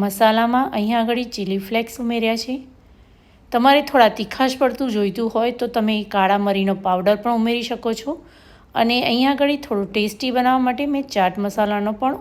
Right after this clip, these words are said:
ઉપયોગ કર્યો છે. ચાટ મસાલો તમે લોલીપોપ્સ બનાવ્યા પછી ઉપરથી છાંટીને પણ સર્વ કરી શકો છો.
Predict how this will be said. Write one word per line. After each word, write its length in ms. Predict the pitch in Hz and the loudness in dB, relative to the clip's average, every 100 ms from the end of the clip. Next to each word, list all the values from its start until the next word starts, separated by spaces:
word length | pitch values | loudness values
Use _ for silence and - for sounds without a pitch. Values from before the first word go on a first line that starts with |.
| - | -8
ઉપયોગ 280 | - 202 196 190 | -6 -4 -4 -6
કર્યો 240 | 180 180 180 | -6 -6 -8
છે. 120 | 185 180 - - - - | -8 -10 -14 -20 -20 -4
ચાટ 240 | 269 277 285 | 2 2 2
મસાલો 400 | 294 302 285 294 | 0 4 4 4
તમે 260 | 285 233 214 | 2 2 4
લોલીપોપ્સ 500 | 208 220 226 254 - 208 | 4 4 0 -4 -2 0
બનાવ્યા 320 | 202 214 208 | 2 0 -2
પછી 200 | 214 220 185 | -4 -6 -4
ઉપરથી 360 | 208 208 226 - | -4 -4 -4 -4
છાંટીને 420 | 196 175 190 190 190 | -4 -2 -4 -6 -4
પણ 240 | 277 339 | -4 -2
સર્વ 320 | - 208 311 - - | 0 0 0 -6 -6
કરી 240 | 170 165 - | -6 -6 -10
શકો 280 | 180 180 180 | -10 -8 -8
છો. 160 | - | -8